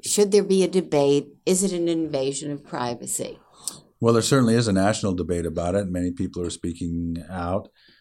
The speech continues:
Speaker 2: Uh, the Illinois legislature has a, has a law that, that controls,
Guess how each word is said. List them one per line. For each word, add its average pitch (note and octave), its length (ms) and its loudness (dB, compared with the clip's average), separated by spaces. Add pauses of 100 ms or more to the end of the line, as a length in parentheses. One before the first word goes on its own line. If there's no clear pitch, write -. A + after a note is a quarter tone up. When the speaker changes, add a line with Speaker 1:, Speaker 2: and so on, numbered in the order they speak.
(160)
Speaker 2:
Uh, E2 320 -4 (240)
the F2 440 -4
Illinois F2+ 440 -2
legislature F#2+ 760 -2
has F2 240 -2
a, E2 240 -2 (100)
has F2+ 220 -4
a E2+ 60 -2
law F#2 400 2
that, F#2+ 380 -4
that F2 200 -6
controls, F2+ 520 0